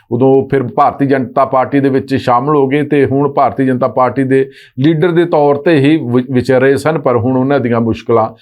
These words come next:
ਵੱਧ ਗਈਆਂ। ਹਾਲਾਂਕਿ ਈ ਡੀ ਭਾਰਤ ਸਰਕਾਰ ਦੀ ਏਜੰਸੀ ਆ, ਅ, ਇਸ ਸਮੇਂ ਭਾ-, ਜਿਹੜੀ ਆ ਉਹ ਬੀ ਜੇ ਪੀ ਸੈਂਟਰ ਦੇ ਵਿੱਚ ਰਾਜ ਕਰ ਰਹੀ ਆ। ਇਹ ਕਾਫੀ ਮਾਮਲਾ ਗੰਭੀਰ ਦੱਸਿਆ ਜਾ ਰਿਹਾ। ਇਸ ਤੋਂ ਪਹਿਲਾਂ ਵੀ ਜਦੋਂ ਕੈਪਟਨ ਅਮਰਿੰਦਰ ਸਿੰਘ, ਅ, ਦੋ ਹਜ਼ਾਰ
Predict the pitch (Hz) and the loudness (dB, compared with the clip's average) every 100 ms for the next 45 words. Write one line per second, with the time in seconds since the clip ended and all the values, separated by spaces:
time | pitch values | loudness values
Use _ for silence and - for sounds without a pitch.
0 | _ - 98 139 151 139 127 139 165 165 | _ -10 -2 0 0 0 0 0 0 -2
1 | 180 180 190 202 202 135 - 139 151 139 | -2 0 0 -2 0 -2 -2 -2 0 0
2 | 135 127 123 131 143 202 180 104 - _ | 0 0 0 0 -2 0 0 0 -4 _
3 | _ - 135 156 156 156 160 151 - 143 | _ -2 0 2 0 0 -2 -2 0 0
4 | 117 - _ _ _ _ 127 147 156 139 | 0 -4 _ _ _ _ -2 0 2 2
5 | 127 143 127 151 175 170 139 143 127 123 | 2 0 0 2 0 0 0 0 -2 0
6 | 120 120 127 113 107 104 113 104 110 92 | 0 0 0 2 0 0 -2 -2 -2 -4
7 | - _ _ - 135 - 135 131 156 147 | -8 _ _ -2 -2 2 0 2 0 2
8 | 135 139 143 143 127 131 143 127 - 131 | 0 0 0 0 2 2 2 0 0 0
9 | 135 165 151 - 131 - 151 170 165 160 | 2 2 0 0 -4 0 0 2 0 -2
10 | 143 143 143 135 123 - 135 127 127 143 | 0 0 0 -2 -4 -6 -4 -2 0 0
11 | 147 156 147 143 143 143 143 143 - - | 0 -2 -2 -4 0 2 2 -2 -14 -20
12 | - 127 135 123 151 180 190 165 156 156 | -12 -2 0 2 2 4 4 2 2 -2